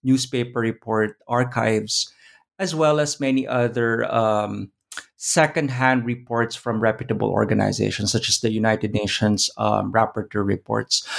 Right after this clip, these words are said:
These are important, but I also felt that I, it's also important to look into the official reports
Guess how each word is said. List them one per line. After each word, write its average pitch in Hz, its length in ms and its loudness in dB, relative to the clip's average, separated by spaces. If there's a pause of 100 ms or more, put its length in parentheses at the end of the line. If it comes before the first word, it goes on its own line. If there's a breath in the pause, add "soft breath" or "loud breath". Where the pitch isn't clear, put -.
(280 loud breath)
These 202 220 0
are 208 120 4
important, 131 800 -2 (280)
but 139 160 0
I 151 80 2
also 175 340 0
felt 151 320 0
that 147 160 -2
I, 127 260 0
it's - 200 -2
also 147 300 2
important 139 540 2
to 127 80 -4
look 135 460 2
into 127 600 0
the 120 120 0
official 165 480 0
reports 107 500 -4